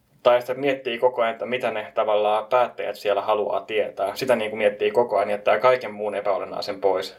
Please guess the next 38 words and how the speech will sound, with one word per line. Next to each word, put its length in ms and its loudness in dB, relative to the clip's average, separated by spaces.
Ja 260 2
että 220 -4
mi-, 100 2
millä 240 4
ne 100 -2
pystyy 300 -2
vakuuttamaan, 540 -2
että 140 -4
tää 80 0
pitää 340 0
tehdä. 320 -4
Ja 80 0
tota, 200 0
kuka, 240 0
kuka 200 -2
tää 120 -2
haluaa 320 2
nähdä 280 0
ja 60 -2
näin 200 -2
poispäin. 420 -4
Että 280 -8
jotenkin 520 4
ehkä 240 0
ennen 280 2
kaikkea 400 0
oppi 220 -2
niinku 220 -4
hiomaan 400 2
sitä 80 -12
tekstiä 360 -2
koko 180 0
ajan 100 4
semmoiseksi, 480 -4
niinku, 220 -4
että 200 0
mitä 180 -2
se 120 4